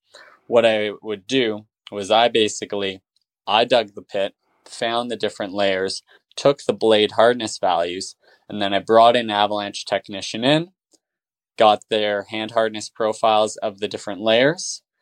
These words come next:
And then once they were gone, I would call another avalanche technician in. So they didn't see what the person before them had done.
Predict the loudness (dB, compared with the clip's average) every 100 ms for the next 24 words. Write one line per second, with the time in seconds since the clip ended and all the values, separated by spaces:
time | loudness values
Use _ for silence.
0 | _ _ -10 -2 2 2 2 0 0 0
1 | -2 0 2 2 2 4 4 4 0 -6
2 | _ -12 -12 -2 4 6 4 0 -8 -4
3 | -2 2 2 2 -2 -6 -12 -12 -8 -10
4 | -10 -14 -12 -10 -10 -10 -12 -18 _ _
5 | _ -8 -2 -2 0 2 2 -2 -6 _
6 | _ -4 -2 -2 -4 2 6 6 6 2
7 | 0 -6 -4 -4 -8 -10 -2 2 4 2
8 | -4 -6 0 2 4 2 -2